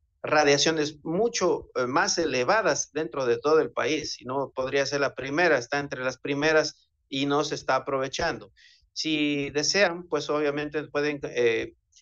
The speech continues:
tener más información actualmente de nuestra empresa en la página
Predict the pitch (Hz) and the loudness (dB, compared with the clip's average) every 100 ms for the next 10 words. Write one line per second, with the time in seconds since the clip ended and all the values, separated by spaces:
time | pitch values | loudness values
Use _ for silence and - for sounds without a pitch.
0 | _ 139 147 143 143 147 147 143 139 135 | _ -4 -2 0 -2 -4 -6 -4 -4 -8
1 | - 170 156 147 - _ _ 120 120 143 | -2 0 0 -4 -14 _ _ -8 -2 -2
2 | 147 151 151 131 127 117 139 151 - 156 | -2 -4 -6 -4 -6 -6 -6 -6 -4 -4
3 | 156 180 160 151 - - 127 123 120 117 | 0 0 2 0 -4 -6 -6 -6 -4 -2
4 | 123 135 135 143 | -2 -4 -6 -4